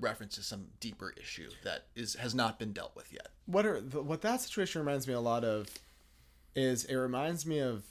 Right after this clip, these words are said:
Speaker 2: sort of drug addiction.
Speaker 1: Hmm.
Speaker 2: Because I feel like, so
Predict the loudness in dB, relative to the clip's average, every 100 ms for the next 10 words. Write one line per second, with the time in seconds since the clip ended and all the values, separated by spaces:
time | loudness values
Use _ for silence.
0 | -8 -4 -2 -2 -4 -4 -2 0 0 -2
1 | -8 -8 -8 -10 -16 -20 -20 -10 -4 -2
2 | -4 -12 -20 -8 -4 2 4 4 2 4
3 | 6 4 0 -12 -2 2 4